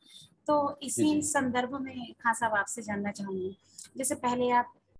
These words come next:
Speaker 1: अ, जो है ऑफलाइन ही जो कंसर्ट्स होते हैं, जैसे हम पर्टिकुलर जो भी स्टेशन है जहाँ भी, अ, आयोजित किया गया है कार्यक्रम, वहाँ जाकर आप परफॉर्म करते आ रहे हैं।
Speaker 2: जी।
Speaker 1: लेकिन अभी जो ये कोविड वाला भी दौर आया,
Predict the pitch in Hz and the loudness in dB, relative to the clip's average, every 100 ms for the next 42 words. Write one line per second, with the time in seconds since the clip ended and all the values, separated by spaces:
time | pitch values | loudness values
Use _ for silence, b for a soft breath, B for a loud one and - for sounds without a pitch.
0 | _ _ _ - - 214 214 208 208 202 | _ _ _ -12 -4 -4 -4 -6 -4 -4
1 | 196 226 220 - 220 226 220 220 202 202 | 2 6 6 6 0 0 -2 -4 -8 -6
2 | 196 185 196 180 - 175 185 185 180 185 | -4 -2 -4 -4 -6 -4 -2 0 -2 -6
3 | 196 196 185 - b _ - 220 - 220 | -6 -2 -4 -6 b _ 0 0 -2 -4
4 | 214 202 196 190 - 196 214 - 226 208 | -2 -2 -6 -10 -12 -10 -8 -8 -8 -6
5 | 202 185 185 190 196 190 196 180 b b | -6 -4 -4 -4 -4 -6 -8 -12 b b
6 | - 208 202 208 208 226 - 220 208 190 | -2 2 4 2 0 -6 -10 -4 -2 0
7 | 190 190 196 190 190 180 - 190 185 208 | 0 0 -2 -2 -2 -2 -8 -8 -4 -4
8 | 190 185 190 185 180 190 170 180 185 - | -2 -4 -2 -2 -2 -4 0 0 0 -4
9 | - 208 185 381 170 170 339 - 339 320 | -4 -4 -2 -4 -2 -2 -2 -2 -2 -6
10 | - - - - 285 302 320 - 233 254 | -12 -6 -4 -2 2 8 10 8 4 2
11 | 294 285 294 285 294 - 214 202 240 214 | -2 -2 -2 -2 -8 -8 -6 -4 -2 0
12 | 208 208 214 226 196 185 170 143 139 | 0 0 -4 -2 0 0 2 2 4